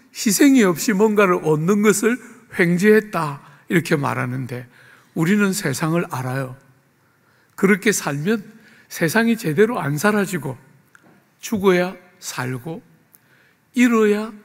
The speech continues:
얻는다는 것을 우리는 아는 거잖아요. 사랑하는 귀한 성도 여러분,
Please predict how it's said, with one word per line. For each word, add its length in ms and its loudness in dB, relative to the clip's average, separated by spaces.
얻는다는 640 -6
것을 440 -14
우리는 220 -12
아는 360 -12
거잖아요. 400 -18
사랑하는 580 -2
귀한 320 -2
성도 440 -4
여러분, 480 -6